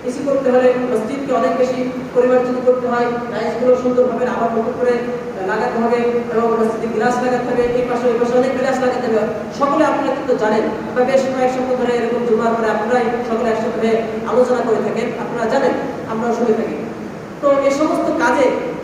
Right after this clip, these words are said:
আপনারা কখনো এই ভাববেন না যে এই কাজ করে আমি দ্বীনের অনেক কাজ করে ফেললাম। দোস্ত ভাই, বুজুর্গ, দ্বীনের কাজ তো এটা আল্লাহ তাআলাকে আমার থেকে যে নিয়েছেন,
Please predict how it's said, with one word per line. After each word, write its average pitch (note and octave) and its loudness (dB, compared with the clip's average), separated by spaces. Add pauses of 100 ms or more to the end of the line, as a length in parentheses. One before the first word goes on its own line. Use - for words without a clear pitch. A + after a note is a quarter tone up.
(220)
আপনারা C#4+ 0
কখনো C#4+ 2
এই D4 2
ভাববেন D4 2
না D4 0 (240)
যে C4 2
এই C4+ 2
কাজ D4+ 2 (100)
করে C#4+ 2
আমি C4+ 2
দ্বীনের C4 2
অনেক D4+ 0
কাজ B3 -2 (100)
করে A3 4
ফেললাম। - 0 (640)
দোস্ত - -2
ভাই, C#4+ 4
বুজুর্গ, D4 2 (560)
দ্বীনের C4 0
কাজ C#4 2 (120)
তো D4 4
এটা D4 2
আল্লাহ D4 0 (100)
তাআলাকে C#4+ -2
আমার C4+ 0
থেকে D4+ -2
যে C#4+ 0
নিয়েছেন, D4+ 2